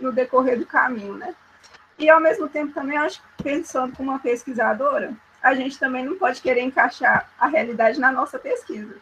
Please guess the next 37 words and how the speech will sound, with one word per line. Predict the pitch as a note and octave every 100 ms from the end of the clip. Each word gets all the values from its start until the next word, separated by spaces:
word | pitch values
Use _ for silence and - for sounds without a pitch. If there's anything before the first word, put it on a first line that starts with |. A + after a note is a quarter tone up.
| _ _ _
Será | - A3 G#3+
que | -
é |
a | B3
gente | C#4+ D4 G4+
que | -
não | C#4
tem | C4
que | C4+
repensar | B3+ B3+ B3+ B3+ C4 B3
as |
nossas | B3 C#4 C4+ -
perguntas? | - A3 F#4+ A#4 D4+ - - _ _ _ _ _ _ _ _ _ _ _
Porque, | - A#3 - C#4 A#3+ B3
assim, | B3+ - A#3+ A3 F3 _ _
se | _ - C#4+
aquilo, | D4+ D#4+ C4 B3+
se | C#4+ C4+ -
o | C4+
que | -
eu | B3+
pensei, | B3+ C4+ D4 A#3+ A3
se | A#3
as | A3+
minhas | B3+ C#4+
hipóteses | C#4+ - A3 A3 G3 -
são | A#3
completamente | A#3 B3 B3 A3 A#3+ A3+ A#3 - - _ -
diferentes | B3+ - A#3+ A#3 B3 F#4+ - - _ _ _
do | G#3+ A3+
que | C4
eu | A#3
vejo, | A#3 A#3+ A#3 A3 -
assim, | - A3+ A#3
empiricamente | A#3 B3+ B3 - G3 G3 B3+ C#4 -
do | G#3
campo, | - B3 C#4 -